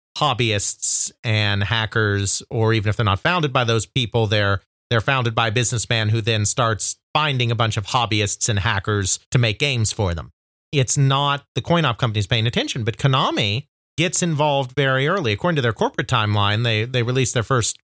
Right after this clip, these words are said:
computer games in nineteen eighty-two, which is very early for the, uh, Japanese market. And they're on the M S X from the very beginning in nineteen eighty-three. They are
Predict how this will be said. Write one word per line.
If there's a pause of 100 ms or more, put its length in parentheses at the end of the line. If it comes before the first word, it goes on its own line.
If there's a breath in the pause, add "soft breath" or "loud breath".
computer
games
in
nineteen
eighty-two,
which
is
very
early
for
the,
uh,
Japanese
market. (420)
And
they're
on
the
M
S
X
from
the
very
beginning
in
nineteen
eighty-three.
They
are